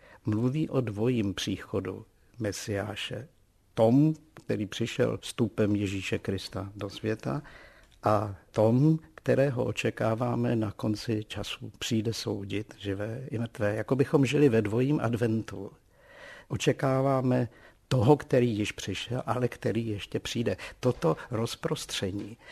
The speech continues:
které vylučuje každou závoru,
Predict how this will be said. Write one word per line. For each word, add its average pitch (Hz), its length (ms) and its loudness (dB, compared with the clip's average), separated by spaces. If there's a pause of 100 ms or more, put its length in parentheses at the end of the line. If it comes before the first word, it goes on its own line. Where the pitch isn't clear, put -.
(200)
které 127 460 4
vylučuje 135 560 4
každou 127 760 2
závoru, 120 1080 0